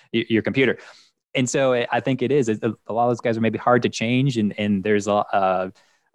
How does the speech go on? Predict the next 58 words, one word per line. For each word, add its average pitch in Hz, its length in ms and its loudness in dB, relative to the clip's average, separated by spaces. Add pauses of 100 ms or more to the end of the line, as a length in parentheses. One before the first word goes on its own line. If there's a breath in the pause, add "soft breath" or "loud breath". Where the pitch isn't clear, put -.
(340)
a 113 100 2
resistance 110 480 0
to 156 60 -2
that 147 220 2
because 110 540 0
it - 160 2
feels 156 340 0
like 110 380 -2 (220)
for 120 120 2
it 117 100 0
to 113 140 0 (140)
work 123 240 0
this 123 160 0
well, 120 400 0
it's 113 140 -8
gotta 117 240 2
be 110 80 0
complicated, 101 760 0
and 104 80 2
it's - 160 -2
gotta 120 340 0
be, 113 420 0 (240)
you 120 80 -6
gotta 131 220 0
do 135 120 0
it 123 60 0
in 107 60 -10
the, 110 80 -6 (340)
you 135 120 0
know, 110 120 2
you 110 100 2
gotta 123 200 0
type 127 240 -4
it 117 60 -2
out 131 200 0
because - 160 -4
that's 104 120 0
the 117 60 0
only 107 100 2
way 104 60 2
to 101 60 0
do 98 140 2
it. - 140 -4 (100)
And 104 320 0 (440 soft breath)
they've 120 180 2
made 127 300 2
it, 113 120 2
they've 104 100 -4
come 110 220 0
so 135 300 2
far 123 300 0
recently 104 420 -2
where, 101 300 2 (880 soft breath)
uh, 92 60 2
we, 110 120 -2
we 123 220 0
don't 135 300 0
need 127 300 0